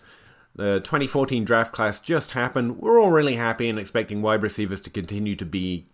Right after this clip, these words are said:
just this good, like we always do. Now, the thing about wide receiver breakouts is they do actually sustain production, like, in all manners, compared to the running back position. So the recent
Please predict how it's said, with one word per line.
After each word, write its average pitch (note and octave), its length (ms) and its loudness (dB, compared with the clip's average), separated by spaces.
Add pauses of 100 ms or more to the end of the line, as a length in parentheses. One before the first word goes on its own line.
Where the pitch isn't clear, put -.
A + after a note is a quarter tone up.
(140)
just A3 320 0
this C#3+ 240 0
good, G#2 380 2
like A#2 200 -4
we A2+ 140 0
always G#2 300 0
do. G#2+ 180 2
Now, G2+ 140 -2
the D3+ 80 2
thing A3 180 0
about D#3+ 220 2
wide A2 180 2
receiver F3 380 -2
breakouts E3+ 440 -2
is G2+ 120 -10
they A#2+ 80 0
do A#3 200 -2
actually G3 220 -2
sustain C#3+ 460 -2
production, A2+ 500 -2 (920)
like, A2 340 0 (300)
in B2+ 160 2
all B2+ 560 0
manners, F#2 500 -4 (540)
compared C#3+ 260 2
to C3+ 80 2
the C3+ 100 0
running E3+ 280 4
back G2+ 160 2
position. F#2 420 -6
So G#2 160 -6
the A2+ 80 -4
recent C3 420 -2